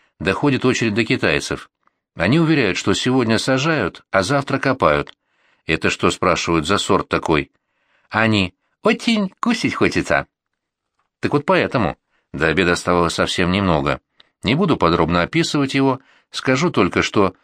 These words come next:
кроме подданного опять же кудрявого супа, который китайцы пили прямо из пиал, поскольку ложек тоже не было, да упомянутым выше мною игрушечным шашлыком он ничем не отличался.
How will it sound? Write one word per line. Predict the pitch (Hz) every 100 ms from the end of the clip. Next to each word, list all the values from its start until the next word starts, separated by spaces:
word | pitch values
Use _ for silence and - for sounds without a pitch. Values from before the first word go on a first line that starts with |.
| _
кроме | - - 110 101
подданного | 120 95 92 92
опять | 95 101 85
же | 82 82 - _
кудрявого | - 101 107 101 107
супа, | - 165 147 78 67 _ _ _ -
который | 85 90 90
китайцы | 104 - 101 - 95
пили | 85 101 87
прямо | 92 87 87
из | 85
пиал, | - 95 80 - _ _
поскольку | 85 - - -
ложек | 95 95 80 80
тоже | - 90 87 104
не | 110
было, | 110 120 117 _ _ _ _
да | 110
упомянутым | 107 127 160 185 170 151
выше | 147 -
мною | 120 120 117 104 - _ -
игрушечным | 117 120 117 110 113 104
шашлыком | - 110 131 135 160 151 - _ _ _
он | 90 85
ничем | 82 117 107
не |
отличался. | 90 98 107 123 85 - 73